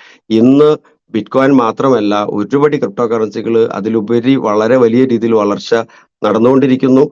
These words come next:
അതുപോലെ തന്നെ ഡ്രോപ്പ് ആയിക്കൊണ്ടിരിക്കുന്നുണ്ട്. പക്ഷെ നമ്മളെ സംബന്ധിച്ചിടത്തോളം ഇവിടെ, ആ, ക്രിപ്റ്റോ കറൻസികളിൽ, ആ, ടോപ്പിൽ നിൽക്കുന്ന, ആ, ബിറ്റ്കോയിനും അത് കഴിഞ്ഞാൽ രണ്ടാമത് നിൽക്കുന്ന യു എസ് ഡി ടി,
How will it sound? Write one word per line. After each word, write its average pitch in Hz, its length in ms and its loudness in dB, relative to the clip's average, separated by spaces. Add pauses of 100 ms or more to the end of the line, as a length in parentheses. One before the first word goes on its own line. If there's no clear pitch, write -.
അതുപോലെ 131 440 0
തന്നെ 139 120 0
ഡ്രോപ്പ് 120 340 -2
ആയിക്കൊണ്ടിരിക്കുന്നുണ്ട്. 110 760 -2 (340)
പക്ഷെ 113 220 -2
നമ്മളെ 110 240 0
സംബന്ധിച്ചിടത്തോളം 123 840 0
ഇവിടെ, 110 320 -2 (320)
ആ, 101 160 -2
ക്രിപ്റ്റോ 110 480 -4
കറൻസികളിൽ, 117 800 0 (360)
ആ, 101 240 0
ടോപ്പിൽ 113 460 -2
നിൽക്കുന്ന, 113 640 0 (100)
ആ, 101 320 -2
ബിറ്റ്കോയിനും 117 720 0 (240)
അത് 107 140 0
കഴിഞ്ഞാൽ 120 200 2
രണ്ടാമത് 120 540 2
നിൽക്കുന്ന 110 560 -2
യു 107 200 0
എസ് 107 160 -2
ഡി 113 60 2
ടി, 113 260 -4